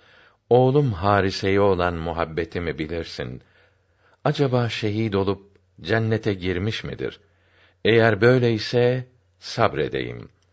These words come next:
Yok öyle değilse gözümden kanlı yaşlar dökeyim." dedi. Habib-i Ekrem Efendimiz ona, "Ey Ümmü Harise, senin oğlun bir değil,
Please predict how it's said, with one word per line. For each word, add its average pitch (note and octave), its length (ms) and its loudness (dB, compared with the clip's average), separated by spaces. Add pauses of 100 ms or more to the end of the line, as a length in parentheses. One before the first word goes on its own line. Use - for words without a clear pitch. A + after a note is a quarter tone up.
(140)
Yok A2 560 2
öyle G2+ 380 4
değilse G#2+ 640 0 (420)
gözümden A#2 720 0 (100)
kanlı G2+ 360 -2
yaşlar F2+ 640 0
dökeyim." C2+ 580 -8 (280)
dedi. - 300 -10 (920)
Habib-i G2+ 380 2
Ekrem F#2+ 360 0
Efendimiz F#2 600 -4
ona, F#2+ 500 -2 (580)
"Ey B2+ 240 2
Ümmü G2+ 420 -2
Harise, D2+ 760 -2 (460)
senin A#2 480 -2
oğlun G#2+ 560 2
bir E2 320 -4
değil, F#2+ 420 -2